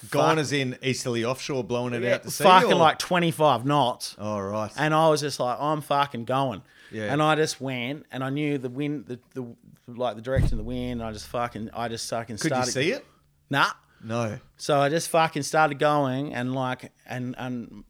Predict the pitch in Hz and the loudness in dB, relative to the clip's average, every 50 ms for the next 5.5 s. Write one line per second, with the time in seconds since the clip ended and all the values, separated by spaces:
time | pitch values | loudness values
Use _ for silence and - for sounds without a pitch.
0 | - - 117 123 117 120 120 110 101 - 117 123 117 104 - - 151 135 113 - | -14 -10 -8 -8 -6 -6 -8 -8 -8 -8 -8 -8 -10 -10 -12 -8 -8 -8 -6 -6
1 | 120 113 - - 135 131 127 123 123 120 117 - 139 123 123 120 117 131 131 123 | -10 -10 -6 -4 -4 -2 -2 -2 -4 -6 -6 -4 -4 -4 -4 -4 -4 -4 -4 -4
2 | 120 117 113 120 131 123 123 120 120 117 120 110 - - 123 - - - - - | -4 -6 -6 -6 -6 -6 -6 -6 -6 -8 -8 -8 -4 -4 -4 -4 -4 -8 -10 -12
3 | - - - - - - - 170 147 143 143 127 147 135 127 113 107 131 131 135 | -14 -16 -12 -10 -8 -4 -2 -2 0 0 -2 -4 -4 -8 -8 -8 -6 -6 -4 -2
4 | 131 135 139 143 127 123 120 117 - - - 147 143 143 143 131 131 156 151 131 | 0 0 0 0 -2 -4 -8 -8 -8 -6 -4 -2 0 0 0 0 -2 -4 -4 -4
5 | 127 - - 165 160 165 156 143 131 | -4 -2 -2 0 0 0 -2 -4 -6